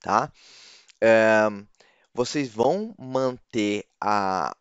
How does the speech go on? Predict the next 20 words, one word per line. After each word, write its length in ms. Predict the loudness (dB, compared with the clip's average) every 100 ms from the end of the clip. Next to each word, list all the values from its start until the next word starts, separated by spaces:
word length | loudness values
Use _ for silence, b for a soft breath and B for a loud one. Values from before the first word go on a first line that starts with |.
| _
a 60 | 0
opção 460 | 0 -4 -4 -2
ativo, 540 | -2 -6 -8 -8 -10 -16
tá? 320 | -4 -2 -2 -4 _ _ _ _ _ _ _ -6
Eh, 200 | 0 0
não 180 | -2 0
vai 160 | 0
precisar 400 | 0 -6 -8 -6
fazer 320 | -4 -6 -10 -10
nenhuma 340 | -8 -6 -6
alteração. 600 | -6 -4 -6 -2 -2 -4 B B B B
A 160 | 0
única 520 | 0 -2 -8 -6 -4 -6 _
coisa 360 | -2 0 -2
que 200 | -8 -10
vocês 680 | -10 -6 -6 -6 -10 -10 -14 _
têm 260 | 0 0 -2
que 200 | -12 -20 _
alterar, 1000 | -2 0 -2 -6 _ -2 0 2 2 0 -4 b b 2
tá? 240 | 2 2